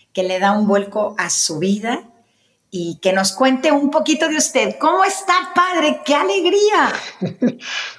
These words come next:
Speaker 2: Muchas gracias, Gloria. Muy buenos días. Buenos días a todos.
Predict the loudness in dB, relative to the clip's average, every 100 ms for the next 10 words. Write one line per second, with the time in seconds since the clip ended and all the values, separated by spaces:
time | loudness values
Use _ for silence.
0 | _ -2 -2 0 2 2 0 -4 -2 -2
1 | 0 0 0 -4 -10 -10 -2 0 0 0
2 | -2 0 0 2 0 -4 -8 -12 -10 -6
3 | 0 2 2 0 -2 -2 -2 -4 -4 -2
4 | -2 0 0 -4 -10